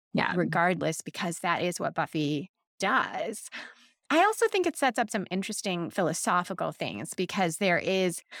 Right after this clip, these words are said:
Speaker 2: that point she says to Giles something like, "If these are the choices in this world, I don't know how to live in it." And it makes me think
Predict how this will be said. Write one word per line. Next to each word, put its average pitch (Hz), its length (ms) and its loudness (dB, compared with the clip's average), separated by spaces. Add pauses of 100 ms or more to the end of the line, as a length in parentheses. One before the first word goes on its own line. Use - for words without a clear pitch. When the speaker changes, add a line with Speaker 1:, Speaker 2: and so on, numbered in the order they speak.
(120)
Speaker 2:
that 190 220 2
point 185 340 0
she 185 160 -2
says 175 300 0
to 185 120 -4
Giles 170 420 2
something 165 340 -2
like, 160 200 -2
"If 180 160 -6
these 214 380 4
are 202 100 0
the 170 140 -4
choices 214 680 0
in 175 140 0
this 147 260 -4
world, 147 640 2 (440)
I 196 120 4
don't 180 160 2
know 160 60 -2
how 170 180 -2
to 156 80 0
live 233 400 4
in 175 140 4
it." 151 340 2 (800)
And 226 140 6
it - 80 2
makes 220 320 4
me 214 180 4
think 202 400 0